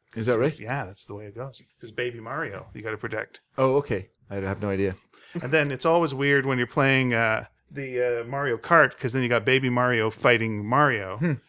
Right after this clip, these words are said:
Speaker 2: it's like, "Well, what the? You're throwing a bomb at your baby self. That's
Speaker 1: Sure.
Speaker 2: dangerous.
Speaker 1: Yeah.
Speaker 2: You should cease to exist if you do that."
Speaker 1: I think, I think the reason that I like, like, first-person shooter sort of games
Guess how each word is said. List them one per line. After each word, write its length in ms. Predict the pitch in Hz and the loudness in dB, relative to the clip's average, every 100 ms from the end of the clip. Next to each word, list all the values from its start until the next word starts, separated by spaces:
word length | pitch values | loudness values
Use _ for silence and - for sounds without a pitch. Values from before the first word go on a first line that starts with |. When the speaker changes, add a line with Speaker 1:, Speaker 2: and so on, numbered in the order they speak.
| _ 151 | _ -4
Speaker 2:
it's 80 | 165 | -2
like, 160 | 175 | 0
"Well, 200 | 220 220 | 2 2
what 160 | 233 247 | 0 0
the? 160 | 247 | -2
You're 100 | 226 | -2
throwing 240 | 226 262 247 | 2 4 4
a 40 | |
bomb 360 | 180 208 247 240 | 8 8 8 4
at 60 | 226 | 2
your 80 | 208 | 6
baby 380 | 214 269 269 | 8 8 4
self. 540 | 190 156 113 95 - - | 2 4 4 2 -10 4
That's 460 | 180 233 - - - _ _ | 6 6 4 -14 -18 _ _
Speaker 1:
Sure. 80 | 139 127 | -20 -6
Speaker 2:
dangerous. 720 | 139 131 123 143 240 - - - | 2 2 4 6 4 2 -8 -8
Speaker 1:
Yeah. 220 | 104 95 92 | -6 -4 -2
Speaker 2:
You 120 | 214 | -2
should 200 | - 190 | -2 -4
cease 280 | - 220 - | -2 -2 2
to 100 | 220 | 2
exist 420 | 160 147 240 - | 6 6 6 2
if 100 | 135 | -2
you 80 | 123 | -4
do 160 | 120 110 | -6 -8
that." 240 | 104 - _ _ | -10 -16 _ _
Speaker 1:
I 60 | 127 | 0
think, 300 | 240 240 - | 0 0 -4
I 120 | - | -2
think 180 | 151 233 | 0 2
the 80 | 175 | 4
reason 280 | 160 175 160 | 4 4 2
that 100 | 135 | 4
I 80 | 127 | 4
like, 260 | 123 139 - _ - | 4 0 -10 _ -6
like, 240 | 117 - | -6 -6
first-person 640 | - 123 - 131 117 113 | -4 -4 0 -2 -2 -4
shooter 320 | 101 - 113 117 | -6 -6 -6 -6
sort 220 | - 113 | -6 -6
of 60 | |
games 580 | 113 117 139 143 - - | -6 -6 -8 -10 -14 -18